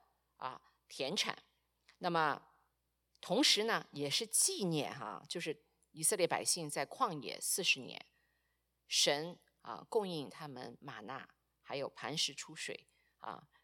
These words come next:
啊，与他们同在、同行、同住，啊。所以在利未记呢，二十三章，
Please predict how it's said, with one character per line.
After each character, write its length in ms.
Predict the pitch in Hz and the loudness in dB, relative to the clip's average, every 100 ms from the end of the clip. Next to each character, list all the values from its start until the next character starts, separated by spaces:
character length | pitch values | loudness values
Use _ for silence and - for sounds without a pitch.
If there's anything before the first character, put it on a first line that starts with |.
| _ _ _ | _ _ _
啊， 180 | - 135 | -8 -6
与 160 | 135 165 | -6 -8
他 180 | 196 | -8
们 160 | 190 147 | -8 -10
同 440 | - 131 135 170 | -10 -8 -6 -4
在、 360 | 196 226 143 - - | -2 0 0 -2 -8
同 280 | - 139 180 | -10 -4 0
行、 360 | - 123 139 | 0 -2 -12
同 360 | - - 117 151 | -14 -16 -14 -8
住， 320 | - 165 - _ _ _ _ | -6 -6 -8 _ _ _ _
啊。 220 | 95 - _ _ - - _ _ _ _ _ _ | -16 -16 _ _ -20 -20 _ _ _ _ _ _
所 160 | - | 4
以 220 | 262 226 180 | 6 8 6
在 220 | 214 190 | 8 8
利 200 | 294 294 | 6 4
未 160 | 226 | 4
记 300 | 180 - 196 | 4 2 2
呢， 240 | 170 160 - | 0 0 0
二 200 | 196 190 | 0 0
十 60 | - | 0
三 240 | 214 226 | 0 0
章， 440 | 214 185 180 170 | 2 4 2 -2